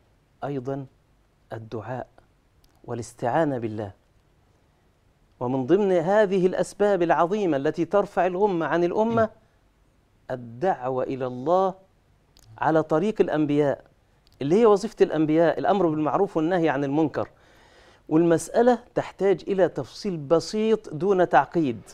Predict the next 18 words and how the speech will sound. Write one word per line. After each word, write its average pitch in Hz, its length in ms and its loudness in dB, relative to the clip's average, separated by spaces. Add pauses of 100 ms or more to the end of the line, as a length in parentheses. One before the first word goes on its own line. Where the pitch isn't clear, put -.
(400)
يعني 143 260 0
الأمور 170 420 -2 (300)
يسيرة 160 480 -4
وسهلة. 117 500 -6 (680)
ومن 165 580 2
خلال 226 320 4
هذه 208 280 2
العناصر 202 560 2 (240)
بإذن 160 320 0
الله 160 240 2
تبارك 160 400 0
وتعالى 147 380 0
سنرى 175 500 2 (260)
أن 139 140 -2
هناك 147 380 -4
انفراجة 139 760 -2 (540)
على 131 200 -4
المستوى 165 640 -4